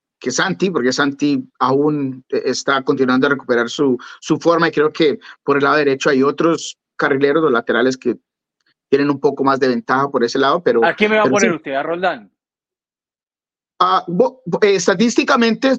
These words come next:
Speaker 1: podría decir que, que Roldán, sí, absolutamente, en cuanto a
Speaker 2: Yo
Speaker 1: goles,
Speaker 2: sabía, yo
Speaker 1: asistencias,
Speaker 2: sabía, yo sabía.
Speaker 1: eh,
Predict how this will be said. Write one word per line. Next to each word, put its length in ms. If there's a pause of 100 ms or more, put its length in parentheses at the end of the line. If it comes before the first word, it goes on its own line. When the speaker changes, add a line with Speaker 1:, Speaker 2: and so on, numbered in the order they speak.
(100)
Speaker 1:
podría 260
decir 260
que, 300
que 140
Roldán, 400
sí, 120
absolutamente, 680
en 80
cuanto 180
a 40
Speaker 2:
Yo 60
Speaker 1:
goles, 140
Speaker 2:
sabía, 140
yo 40
Speaker 1:
asistencias, 560
Speaker 2:
sabía, 120
yo 180
sabía. 300
Speaker 1:
eh, 540